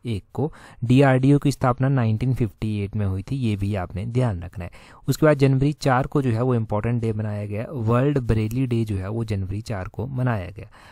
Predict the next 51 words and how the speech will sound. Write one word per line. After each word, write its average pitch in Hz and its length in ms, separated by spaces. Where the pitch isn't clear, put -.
कौन 120 240
सा 135 160
वर्ल्ड 131 420
ब्रेली 123 540
डे 127 160
जो 117 140
है 98 160
वो 123 160
जनवरी 104 360
चार 95 260
को - 160
मनाया 110 340
गया 107 240
और 110 400
दो 120 140
हज़ार 131 260
उन्नीस 127 440
से 135 140
जो 113 100
है 101 160
ये 107 100
मनाया 95 360
जा 95 160
रहा 90 220
है। 90 120
उसके 104 260
बाद 117 140
नौ 120 340
जनवरी 123 400
को 131 140
जो 120 100
है 110 120
वो 117 160
इंपॉर्टेंट 104 320
डे 117 240
मनाया 107 340
गया। 107 200
नौ 117 280
जनवरी 117 380
को 127 140
जो 117 100
है 98 140
वो 120 120
प्रवासी 107 520
भारतीय 104 340
दिवस 90 340
जो 90 80
है 92 120
वो 104 80
मनाया 90 360
गया। 90 200